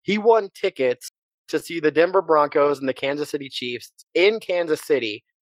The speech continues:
So we flew out to Kansas City. They paid for our flight. They pay-, paid for our hotel. It was in this, like, super fancy casino in,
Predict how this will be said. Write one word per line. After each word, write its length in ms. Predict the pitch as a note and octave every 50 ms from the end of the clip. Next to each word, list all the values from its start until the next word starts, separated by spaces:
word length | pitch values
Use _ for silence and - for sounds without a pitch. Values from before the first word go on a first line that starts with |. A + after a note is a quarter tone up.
| _ _ _ _ _ -
So 520 | - D#3 D3 C#3 C#3 C3+ C3+ C3 C3 G#2+ B2+
we 360 | C3 D3+ F#3+ G3+ G#3+ G#3+ G#3
flew 440 | - _ _ _ E3+ F#3+ A3+ B3+ B3
out 220 | A3 G#3+ G#3 -
to 80 | - A3
Kansas 420 | G#3+ - F#3 F3+ F3+ F3 E3+ -
City. 300 | - C3+ A#2+ A#2+ A#2 A#2
They 140 | A#2 A#2+ A#2+
paid 300 | - - D3+ D#3+ F3 E3 _
for 120 | G3 G3
our 80 | F#3 E3+
flight. 280 | - - C3 B2 B2 -
They 80 | C3+ C3
pay-, 220 | _ - C#3+ D3+ -
paid 240 | - D#3 E3+ E3+ _
for 80 | G3
our 120 | F#3 F3 E3+
hotel. 520 | D#3 D#3+ D#3+ - - C#3 C#3 C#3 C#3 C3+
It 60 | B2
was 100 | G#2+ B2
in 120 | C#3 C3 C#3
this, 140 | C3+ - -
like, 140 | B2 A2+
super 320 | - - - G#3 G3+ G3+ F3
fancy 420 | _ - D3+ D#3 D#3+ D#3 - D3+
casino 580 | C#3+ - C3+ - - B2 B2 B2 B2 A#2+ A#2+ A#2+
in, 140 | A2+ A2+